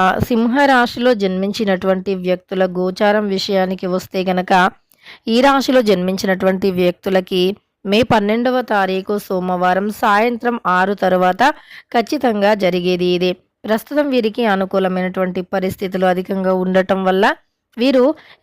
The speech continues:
ఏదైనా పనిని చేయాలి అనుకుంటే చాలా చక్కగా, చాకచక్యంగా పూర్తి చేసుకుంటారని కూడా చెప్పుకోవచ్చు. అదేవిధంగా ఈ సమయంలో పట్టుదల ఇంకాస్త పెరుగుతుంది. అంటే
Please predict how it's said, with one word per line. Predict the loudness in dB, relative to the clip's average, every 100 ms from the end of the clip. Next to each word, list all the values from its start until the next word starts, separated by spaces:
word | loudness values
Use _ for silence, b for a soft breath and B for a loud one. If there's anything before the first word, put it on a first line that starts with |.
| 2
ఏదైనా | 2 2 0 0 2 0 -4 _ 0
పనిని | 0 0 0
చేయాలి | 2 4 4 4 2
అనుకుంటే | 0 -2 -2 0 -2 0
చాలా | 0 2 0 -2
చక్కగా, | -2 -2 2 2 0 _ _ 0
చాకచక్యంగా | 2 2 2 -2 0 0 2 0 0
పూర్తి | -4 -4 -4
చేసుకుంటారని | -4 -4 -6 -8 -2 0 0 -2 -2
కూడా | -4 -4
చెప్పుకోవచ్చు. | -6 -6 -6 -2 -2 -2 -2 -2 -4 b b b b -2 0
అదేవిధంగా | 2 2 2 2 2 4 4 2 -2 -2 0
ఈ | 0 0
సమయంలో | -2 0 0 0 0 -2
పట్టుదల | -2 -2 0 0
ఇంకాస్త | 0 0 0 -2 -6 -2
పెరుగుతుంది. | -2 -2 -2 -2 0 -2 _ _ _ -6
అంటే | -4 -2